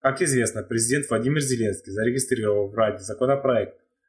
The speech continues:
о внесении изменений в государственный бюджет на две тысячи двадцатый год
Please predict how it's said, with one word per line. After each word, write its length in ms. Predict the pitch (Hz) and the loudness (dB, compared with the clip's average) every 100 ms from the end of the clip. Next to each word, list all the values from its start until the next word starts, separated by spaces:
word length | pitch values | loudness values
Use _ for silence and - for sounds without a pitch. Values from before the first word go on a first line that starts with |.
| - | -4
о 100 | 123 | 2
внесении 580 | 131 127 131 117 110 | 2 4 2 0 -2
изменений 520 | 104 110 113 120 143 123 | -4 -2 0 2 0 0
в 40 | |
государственный 680 | 113 - 117 131 - 131 120 | -2 0 2 0 0 0 0
бюджет 340 | 117 113 107 | -2 -2 -2
на 80 | 104 | -2
две 120 | 101 | -4
тысячи 280 | 127 127 123 | -2 -2 -2
двадцатый 460 | 110 104 117 - | 0 0 0 0
год 260 | 113 101 - | -2 -4 -8